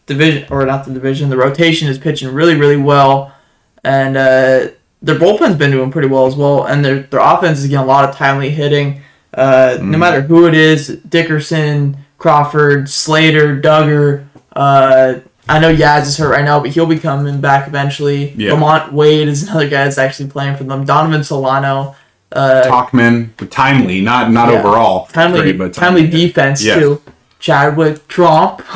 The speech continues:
Speaker 1: <laughs> Had to throw him in there. But, yeah, I think it's time that we actually call the Giants legitimate N L contenders.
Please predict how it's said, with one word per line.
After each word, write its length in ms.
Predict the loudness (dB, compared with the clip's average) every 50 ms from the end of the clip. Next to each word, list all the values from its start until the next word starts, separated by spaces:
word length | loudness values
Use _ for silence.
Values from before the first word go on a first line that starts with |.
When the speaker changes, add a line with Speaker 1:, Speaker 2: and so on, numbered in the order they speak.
| -14 -8 -2
Speaker 1:
<laughs> 800 | 0 0 0 0 0 -4 -4 -6 -8 -16 -20 -20 -20 -20 -10 -4
Had 120 | -2 -2
to 120 | -2 0 0
throw 220 | 2 2 2 4
him 100 | 4 2
in 140 | 2 2 2
there. 240 | 2 2 2 2 0
But, 380 | 2 2 2 2 0 -2 -2 0
yeah, 180 | 0 2 2
I 120 | 2 2 0
think 140 | 0 0 -2
it's 120 | -2 -2
time 160 | -2 -2 0 0
that 80 | 0 0
we 80 | 0 -2
actually 280 | -2 -2 -6 -10 -10 -6
call 140 | -4 -4
the 60 | -4 -4
Giants 580 | -4 -2 -2 -2 -2 -2 -6 -8 -10 -12 -8
legitimate 540 | -4 -4 -2 0 0 0 0 0 -2 -2 -2
N 100 | -2 -2
L 140 | -2 -2 -4
contenders. 760 | -4 -6 -8 -8 -6 -6 -4 -2 -2 -2 -2 -4 -6 -12